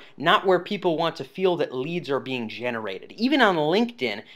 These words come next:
it's a bit uncouth to be driving directly to an opt-in opportunity. Normally, a web event is a little bit more acceptable online, but usually you are not going to be able to drive people directly to web forms from social.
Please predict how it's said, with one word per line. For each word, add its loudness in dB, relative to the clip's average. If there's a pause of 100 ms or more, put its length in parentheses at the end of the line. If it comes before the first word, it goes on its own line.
it's -4
a -2
bit 4
uncouth -2
to -10
be -10
driving 6
directly 2
to -4
an -4
opt-in -2
opportunity. -10 (240)
Normally, 4
a 6
web 6
event 0
is -12
a 0
little 0
bit 0
more 2
acceptable 2
online, -2 (260)
but -4
usually 2
you 2
are 4
not 0
going 2
to -10
be -2
able 2
to -4
drive 2
people -6
directly 0
to -6
web 4
forms -4
from -10
social. 4